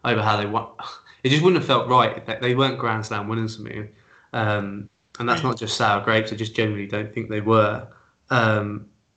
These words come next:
Speaker 1: and eventually they got found out, which I'm pleased they did.
Speaker 2: Same, same. But to look at some kind of more individual performances, um, as I said, Alaman Jones looked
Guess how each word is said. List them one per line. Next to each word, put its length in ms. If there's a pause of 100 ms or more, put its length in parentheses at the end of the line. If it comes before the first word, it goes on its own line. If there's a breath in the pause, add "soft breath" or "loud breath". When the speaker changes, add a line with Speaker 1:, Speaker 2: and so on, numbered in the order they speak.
(100)
Speaker 1:
and 100
eventually 420
they 40
got 180
found 240
out, 280
which 160
I'm 100
pleased 300
they 120
did. 280 (1700)
Speaker 2:
Same, 340
same. 400 (280)
But 240
to 60
look 160
at 80
some 140
kind 180
of 100
more 220
individual 440
performances, 840
um, 380
as 160
I 120
said, 40
Alaman 300
Jones 580 (300)
looked 640